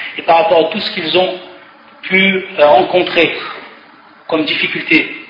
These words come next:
dans cette da'wa, c'est-à-dire lorsqu'ils ont appelé Allah Azza wa Jal. حَتَّى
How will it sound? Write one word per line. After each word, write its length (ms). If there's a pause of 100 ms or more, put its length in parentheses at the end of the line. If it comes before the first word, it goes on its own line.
(320)
dans 120
cette 200
da'wa, 500
c'est-à-dire 400
lorsqu'ils 320
ont 60
appelé 300
Allah 260
Azza 200
wa 100
Jal. 160 (880)
حَتَّى 560